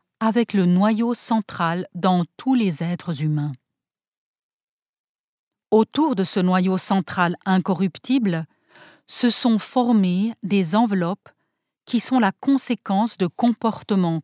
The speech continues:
contraires à la loi de Dieu. L'enveloppe extérieure, très densifiée, donc matérielle, c'est la chair,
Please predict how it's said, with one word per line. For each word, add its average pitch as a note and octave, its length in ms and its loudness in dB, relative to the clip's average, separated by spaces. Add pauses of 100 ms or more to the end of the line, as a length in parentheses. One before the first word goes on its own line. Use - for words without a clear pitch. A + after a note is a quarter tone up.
contraires F#3 680 -2 (120)
à A3+ 80 -2
la G#3+ 160 2
loi F3 240 2
de D#3+ 100 -2
Dieu. C#3+ 360 -6 (1160)
L'enveloppe G#3 500 2 (100)
extérieure, F#3+ 840 -2
très F3+ 240 -2
densifiée, F#3+ 840 -4
donc D#3 320 -4 (240)
matérielle, G#3 720 0 (480)
c'est - 240 -2
la F3+ 160 2
chair, D#3+ 640 -6